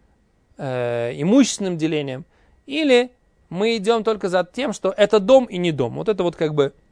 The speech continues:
три основных позиции, которые мы рассмотрели. И мы начали рассматривать позицию Раби Шимона, и в ней есть спор Раби Йоханана и, э, Шмуэль, с одной стороны, и Рава, с другой стороны. Разрешал ли Раби Шимон и опасался ли Раби Шимон,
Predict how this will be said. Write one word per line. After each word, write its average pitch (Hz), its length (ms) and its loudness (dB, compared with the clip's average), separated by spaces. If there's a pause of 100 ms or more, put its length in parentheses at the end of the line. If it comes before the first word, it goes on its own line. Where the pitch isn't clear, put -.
(420)
три 185 140 4
основных 160 280 0
позиции, 151 320 -2
которые 139 200 -4
мы 135 80 -6
рассмотрели. 139 520 -4 (320)
И 285 360 2
мы 233 260 -2
начали 214 380 0
рассматривать 196 460 0
позицию 202 540 0 (360)
Раби 180 220 0
Шимона, 269 380 0
и 254 420 -6
в 156 220 -8
ней 208 320 0
есть 196 140 -2
спор 208 380 4
Раби 175 280 2
Йоханана 151 600 -2 (120)
и, 165 300 -2 (460)
э, 147 140 -8
Шмуэль, 180 380 0
с 143 40 -6
одной 160 180 -4
стороны, 143 260 -4
и - 20 0
Рава, 165 240 4
с 170 40 -6
другой 247 220 -4
стороны. 202 380 -4 (360)
Разрешал 160 480 0
ли 220 180 2
Раби 180 260 0
Шимон 180 300 -6
и 147 40 -4
опасался 202 520 0
ли 214 100 -4
Раби 220 220 -4
Шимон, 240 420 -6